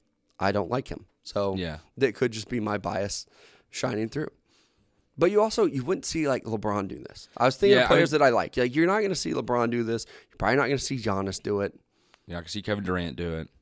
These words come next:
Speaker 1: Maybe
Speaker 2: Steph Curry's
Speaker 1: Durant. <laughs>
Speaker 2: I, I feel like Durant's probably not gonna go at him 'cause I feel like that's what Russell did.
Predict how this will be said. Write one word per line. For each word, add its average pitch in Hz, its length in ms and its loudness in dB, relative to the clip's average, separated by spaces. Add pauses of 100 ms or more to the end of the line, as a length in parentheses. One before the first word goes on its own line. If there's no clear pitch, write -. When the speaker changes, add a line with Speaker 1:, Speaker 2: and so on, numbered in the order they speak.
(800)
Speaker 1:
Maybe 123 280 6
Speaker 2:
Steph 117 100 4
Curry's 107 240 4
Speaker 1:
Durant. - 840 -10
<laughs> - 100 -20
Speaker 2:
I, 190 240 4
I 185 40 6
feel 208 140 4
like 180 140 6
Durant's 131 260 2
probably 120 160 2
not 104 100 0
gonna 104 140 -6
go 95 300 0 (160)
at 92 260 2
him - 240 -12
'cause 113 140 -4
I 120 60 6
feel 156 120 2
like 143 100 4
that's 131 160 0
what 95 120 -2
Russell 87 280 -4
did. 82 220 -10